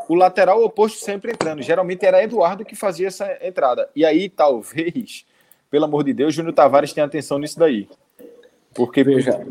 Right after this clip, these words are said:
Speaker 2: é, é isso que eu, isso que eu ia comentar. Porque você falou o seguinte: que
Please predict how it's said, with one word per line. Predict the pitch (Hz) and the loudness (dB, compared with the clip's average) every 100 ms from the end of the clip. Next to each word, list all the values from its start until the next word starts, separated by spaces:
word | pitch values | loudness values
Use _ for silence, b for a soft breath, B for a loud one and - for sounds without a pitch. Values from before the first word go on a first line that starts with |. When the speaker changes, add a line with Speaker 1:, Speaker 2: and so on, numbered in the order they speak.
| - | -10
Speaker 2:
é, | 123 - | -10 -4
é | |
isso | 139 139 | -2 0
que | 160 | 2
eu, | 170 | 2
isso | 147 180 | 4 2
que | - | 2
eu | |
ia | 196 | 0
comentar. | 190 202 190 185 196 202 - | 0 -4 -4 -4 -10 -10 -16
Porque | - 151 | -4 -2
você | 156 151 165 | 0 -2 -2
falou | 160 151 | 0 0
o | |
seguinte: | 151 - 127 120 131 | 0 -6 -6 -6 -8
que | - 147 147 143 127 | -6 0 0 0 -2